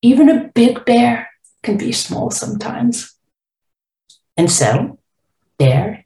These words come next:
and fish become friends, and they do it in this oh so beautiful world illustrated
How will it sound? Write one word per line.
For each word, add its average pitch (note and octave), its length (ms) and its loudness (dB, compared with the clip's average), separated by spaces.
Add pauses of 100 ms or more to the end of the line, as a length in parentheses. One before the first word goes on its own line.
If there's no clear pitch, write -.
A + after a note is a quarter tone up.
and B3 160 4
fish - 480 -4 (300)
become G3+ 400 0
friends, F3 540 -6 (440)
and G3 180 0
they G#3 160 4
do B3 260 2
it C4+ 200 4
in G#3+ 180 0
this G#3+ 460 0
oh C#4+ 320 4
so B3 540 -2
beautiful G#3 580 0
world F#3 540 -4 (100)
illustrated G3 800 -2